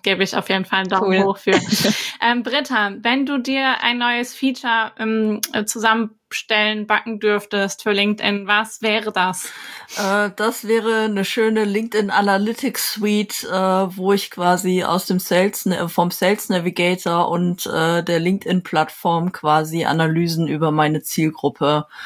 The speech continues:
Speaker 3: äh, en bloc und
Speaker 1: Mhm.
Speaker 3: über meinen Content
Speaker 1: Cool.
Speaker 3: haben kann. Für den Content nutze ich Shield, äh, die
Speaker 1: Mhm.
Speaker 3: Shield-App Analytics und, äh, aber im Sales Navigator,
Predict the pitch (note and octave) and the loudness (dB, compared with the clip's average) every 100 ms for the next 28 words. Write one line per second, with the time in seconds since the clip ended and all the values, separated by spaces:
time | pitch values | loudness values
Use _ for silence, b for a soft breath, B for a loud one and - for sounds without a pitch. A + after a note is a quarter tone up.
0 | B B - D#3+ E3 D#3+ - F3 F3 E3+ | B B -6 -2 0 0 2 2 2 0
1 | E3 F#3 - E3+ G3+ D#3+ D3+ D3+ D3+ - | 0 0 -2 0 2 4 4 2 0 -2
2 | D#3 - E3 - C#3 C#3+ D3 - C3+ C#3 | -2 0 -2 4 6 6 2 0 0 0
3 | C#3 - E3+ D#3+ - F3+ G3+ F3+ F3 F#3 | -2 -2 0 0 2 0 2 -2 -2 -4
4 | F3 E3 - - A3 A#3 - - F#3+ G#3 | -2 -2 0 0 0 0 -4 0 2 4
5 | G#3 A3 A3+ - G#3 G#3 - G3 F#3+ F#3+ | 2 0 0 0 -2 -2 -2 0 2 2
6 | F#3+ G3 F#3+ F#3+ - - B B B - | 0 0 -2 -2 -4 -10 B B B 0
7 | E3+ E3+ E3+ - D#3+ D#3+ D#3+ E3 D#3+ E3 | 2 2 0 0 0 2 2 2 2 0
8 | D#3+ - F3+ F#3 - F3 F3 E3+ E3+ F3+ | -2 0 0 0 -2 -2 -2 0 0 0
9 | F3+ F3 | 0 0